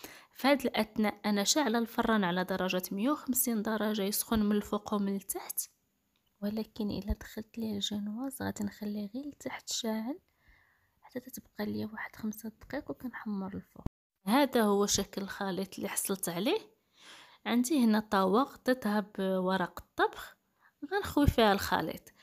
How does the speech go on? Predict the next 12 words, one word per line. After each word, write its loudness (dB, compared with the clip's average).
بالنسبه 4
للسمك 2
ديال 2
لا 0
جينواز -4
اللي 2
بغيتوه -2
نتوما 0
هنايا 2
تقدروا 4
تحكموا 2
فيه، -10